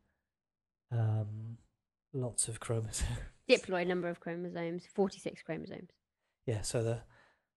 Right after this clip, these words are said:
Speaker 1: the primary spermatocyte has a diploid number of chromosomes. So it has, um, forty-six pairs of chromosomes. And the primary spermatocyte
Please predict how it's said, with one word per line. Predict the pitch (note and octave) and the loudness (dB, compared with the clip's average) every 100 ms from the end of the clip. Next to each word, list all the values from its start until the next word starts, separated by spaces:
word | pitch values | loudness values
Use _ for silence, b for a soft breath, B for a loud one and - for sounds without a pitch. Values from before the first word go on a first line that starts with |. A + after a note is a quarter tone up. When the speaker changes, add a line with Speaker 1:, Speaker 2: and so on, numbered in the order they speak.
| _ _ _ _ | _ _ _ _
Speaker 1:
the | A#2+ | 6
primary | D3+ D3 | 8 8
spermatocyte | - B2+ A#2 - B2+ A#2 A2+ | 4 0 0 0 0 -2 -2
has | A#2+ A2+ | -6 -2
a | |
diploid | D#3 D3+ C3+ | 0 2 2
number | B2 A#2 | 2 0
of | |
chromosomes. | B2 G#2+ - A2 A2 | -2 -4 -4 -6 -4
So | A#2+ | -2
it | |
has, | A#2+ A2+ - B B - | 0 0 -2 B B 0
um, | B2+ A#2+ A#2+ C3 - - _ _ _ _ _ _ _ | 6 6 6 2 -8 -20 _ _ _ _ _ _ _
forty-six | F#3+ E3+ - C#3+ - | 6 8 8 6 8
pairs | - D3+ D3 C#3 C3 B2 | 8 8 6 6 4 4
of | B2+ A#2+ | 0 0
chromosomes. | - C3+ B2 A2 - G2+ F#2 F#2 G2+ - _ _ _ _ _ _ - - | 0 2 2 0 -2 -4 -4 -12 -14 -14 _ _ _ _ _ _ -10 -4
And | B2+ A#2 A2+ | 0 0 -2
the | |
primary | A#2 C#3+ C#3+ C#3+ | 2 4 4 2
spermatocyte | B2+ C3 A#2+ - - A2+ A#2 | 2 2 2 0 -2 -2 -2